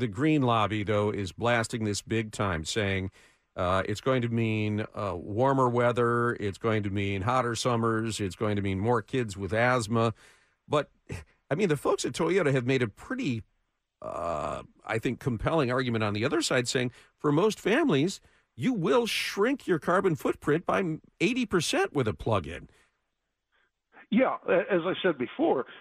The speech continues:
Speaker 2: uh, people I know who have plug-in hybrids, uh, tell me that they go sometimes several months before they wind up burning a drop of gas. The reality is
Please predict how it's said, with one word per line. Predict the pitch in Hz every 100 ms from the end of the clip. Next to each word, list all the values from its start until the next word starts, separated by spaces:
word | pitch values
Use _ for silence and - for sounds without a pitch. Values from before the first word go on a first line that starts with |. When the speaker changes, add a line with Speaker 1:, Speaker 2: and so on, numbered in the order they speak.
| - -
Speaker 2:
uh, | 147
people | - 240 320 254 156
I | 135
know | 127 143 190 - -
who | 139 107 -
have | 156 165 -
plug-in | 180 160 139 113
hybrids, | 139 190 147 95 - - - _ _ -
uh, | 123 135 - - - -
tell | 147
me | 170 156
that | 135 -
they | 156
go | 156 147 135 -
sometimes | 165 180 - 139 131 120 -
several | 170 170 139
months | 117 110 120 214 247 - - _ _
before | 147 143 - 156 156 170
they | 160 175
wind | 135 123 127 123
up | 127 127 _
burning | 123 123 127
a | 120
drop | 113 101 104
of | 135
gas. | 226 - - -
The |
reality | 151 156 180 190 147 120
is | 107